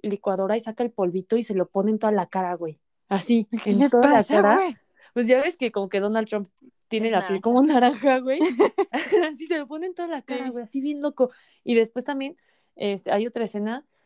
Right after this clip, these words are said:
Speaker 1: en la que, mm, hay como unos trabajadores, algo así. Parece que creo que son como latinos. Y
Speaker 2: Ajá.
Speaker 1: pues están así de que, no sé, cheleando así en la calle X. Y entonces el güey llega y se ve como se está ahí como que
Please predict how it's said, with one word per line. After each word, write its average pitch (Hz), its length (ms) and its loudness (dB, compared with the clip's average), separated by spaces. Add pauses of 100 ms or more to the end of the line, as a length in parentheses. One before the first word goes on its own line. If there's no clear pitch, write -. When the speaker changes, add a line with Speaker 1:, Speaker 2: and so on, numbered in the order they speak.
(220)
Speaker 1:
en 208 220 0
la 196 160 0 (120)
que, 185 420 -2
mm, 180 180 -8 (720)
hay 220 220 0
como 262 220 -2
unos 262 200 -2
trabajadores, 180 760 -2
algo 208 140 -4
así. 233 280 -6
Parece 247 280 2
que - 180 -6
creo 269 180 4
que 269 80 -6
son 269 140 -2
como 262 380 2 (120)
latinos. 208 760 2 (1000)
Y 226 140 4
Speaker 2:
Ajá. - 0 -
Speaker 1:
pues 208 200 0
están 226 240 0
así 233 160 -2
de 233 100 2
que, 190 160 -6 (420)
no 202 140 0
sé, 202 160 -2
cheleando 185 500 2
así 185 180 -6
en 180 80 -6
la 170 80 -10
calle 175 340 -6
X. - 400 -10
Y 220 120 2
entonces 208 260 2
el 196 120 6
güey 202 240 4
llega 208 440 2
y 180 220 -2
se 175 180 -6
ve 190 100 -2
como 247 300 -2
se 175 120 -10
está 175 300 -2
ahí 196 300 -4
como 214 240 -6
que 160 180 -10